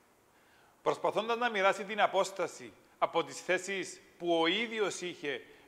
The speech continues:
πριν να πάρει το χρήσμα του υποψηφίου του ακελ, με τις θέσεις που το ακελ είχε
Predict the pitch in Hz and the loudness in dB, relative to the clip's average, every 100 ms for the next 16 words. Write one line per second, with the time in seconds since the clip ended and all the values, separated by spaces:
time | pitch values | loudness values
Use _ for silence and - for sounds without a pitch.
0 | _ - 180 196 185 185 185 180 - 156 | _ -2 0 4 8 8 6 2 0 -2
1 | 185 180 165 151 156 - 139 147 170 170 | -2 -2 -2 -2 -4 -6 -10 -6 -4 2
2 | 160 151 123 - - _ _ _ - - | 2 2 -10 -12 -20 _ _ _ -20 -4
3 | 139 147 143 - 180 196 190 - - - | -2 -2 -2 0 0 0 -8 -10 -16 -20
4 | - 190 208 208 202 277 285 196 170 - | -6 0 6 6 6 6 4 4 -4 -6
5 | 135 123 | -14 -16